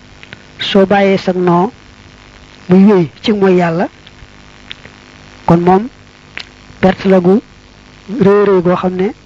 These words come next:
kenn mënu koo xiyaas, ndax ndegam noo gi xéewal la goo xam ne mën nga ci am ngërëmul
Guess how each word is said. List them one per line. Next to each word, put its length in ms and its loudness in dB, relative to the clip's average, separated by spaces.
kenn 140 0
mënu 160 4
koo 160 0
xiyaas, 500 -4
ndax 160 -6
ndegam 320 0
noo 220 2
gi 80 0
xéewal 380 2
la 80 2
goo 160 2
xam 180 -4
ne 80 -2
mën 140 -2
nga 100 -2
ci 140 -2
am 200 -2
ngërëmul 380 2